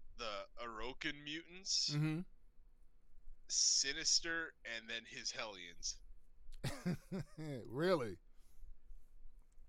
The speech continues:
Speaker 1: The Hellions, like, this is kind of fallout from the X of Swords event.
Speaker 2: Right.
Speaker 1: But the Hellions found out that <clears throat> the mission they went on for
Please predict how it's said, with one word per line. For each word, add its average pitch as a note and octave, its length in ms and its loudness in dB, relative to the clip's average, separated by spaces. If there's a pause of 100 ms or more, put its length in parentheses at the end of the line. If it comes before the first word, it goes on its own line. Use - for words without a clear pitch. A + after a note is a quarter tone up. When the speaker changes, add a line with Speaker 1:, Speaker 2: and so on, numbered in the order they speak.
(100)
Speaker 1:
The F3+ 100 8
Hellions, F#3+ 720 6 (560)
like, F#3+ 160 6
this A#3 180 4
is G3 160 4 (1160)
kind E3+ 240 4
of C3+ 60 -4
fallout D3 580 2
from C3+ 180 -6
the C3+ 160 -6 (100)
X - 200 2
of G#2+ 100 -6
Swords A#2+ 500 -2
event. D#3 600 -6 (160)
Speaker 2:
Right. A#2 320 2 (1300)
Speaker 1:
But C#3+ 120 -10
the C3+ 80 4
Hellions D3+ 580 0
found C3+ 420 2 (120)
out C#3 160 -4
that A2+ 240 4 (340)
<clears throat> - 920 -4
the B2+ 160 0 (540)
mission C#3+ 420 4
they D3 140 2
went C3 300 -2
on C#3+ 240 0 (200)
for A2 220 -4